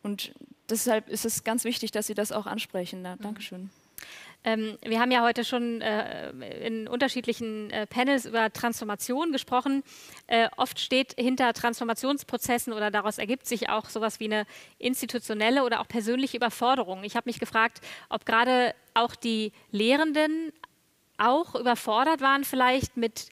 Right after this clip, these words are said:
Speaker 2: diesen Themen. Also die waren jetzt auch in der Pandemie nicht nur gefragt, ähm, einfach nur Wissen zu vermitteln und dann auch noch digital in neuen Formaten. Die mussten selber irgendwie ja auch, steckten ja auch in der Pandemie. Dann auch noch zu wissen,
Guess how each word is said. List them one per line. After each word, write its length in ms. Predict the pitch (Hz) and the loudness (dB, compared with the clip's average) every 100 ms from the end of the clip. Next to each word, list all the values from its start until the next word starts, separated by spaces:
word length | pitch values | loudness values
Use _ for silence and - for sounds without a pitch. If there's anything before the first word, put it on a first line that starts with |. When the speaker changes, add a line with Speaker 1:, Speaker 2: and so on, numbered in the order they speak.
| - _ | -20 _
Speaker 2:
diesen 240 | 240 240 220 | -2 -2 0
Themen. 360 | - 320 185 - - - - | 0 0 -4 -14 -20 -20 -2
Also 200 | 220 226 | 0 0
die 140 | 233 | 2
waren 240 | 233 254 269 | 4 6 6
jetzt 220 | 240 - | 2 0
auch 100 | 233 | -2
in 80 | 226 | -2
der 80 | 214 | -2
Pandemie 400 | 226 226 240 262 | -2 0 0 0
nicht 220 | 285 269 | 0 0
nur 100 | 233 | 0
gefragt, 640 | 214 - 196 208 - - - - - | 0 2 4 4 0 -14 -16 -20 -4
ähm, 380 | 214 214 208 202 | 0 0 -2 -4
einfach 300 | - 214 208 | -2 0 -2
nur 160 | 214 208 | -2 -2
Wissen 220 | 269 294 | -2 -2
zu 120 | - | -4
vermitteln 640 | 277 262 247 - 311 311 277 | 0 2 0 2 2 2 0
und 180 | 226 | 0
dann 140 | 220 226 | 2 2
auch 160 | 233 | -2
noch 120 | 226 - | -2 -4
digital 600 | 214 208 226 220 277 294 | -4 -4 2 6 6 4
in 140 | 226 | 2
neuen 200 | 220 226 | 0 0
Formaten. 600 | 233 202 196 247 - 302 | -2 0 4 4 2 0
Die 80 | 233 | 0
mussten 320 | 226 240 226 | -2 -2 0
selber 320 | 214 233 262 | 2 4 4
irgendwie 220 | 254 254 220 | 2 0 0
ja 160 | 208 | 2
auch, 220 | 330 - | 2 -2
steckten 300 | - 214 - | -6 -6 -4
ja 100 | 185 | -4
auch 60 | 226 | -2
in 60 | 254 | -2
der 80 | |
Pandemie. 340 | 247 254 262 277 - - - _ | -2 -2 -2 -2 -6 -16 -18 _
Dann 240 | 240 311 | 2 4
auch 220 | - 294 - | 2 0 2
noch 320 | 262 - - - _ _ - | 0 -2 -10 -20 _ _ -10
zu 220 | - 226 | -6 0
wissen, 420 | 262 269 262 262 | 2 2 -2 -2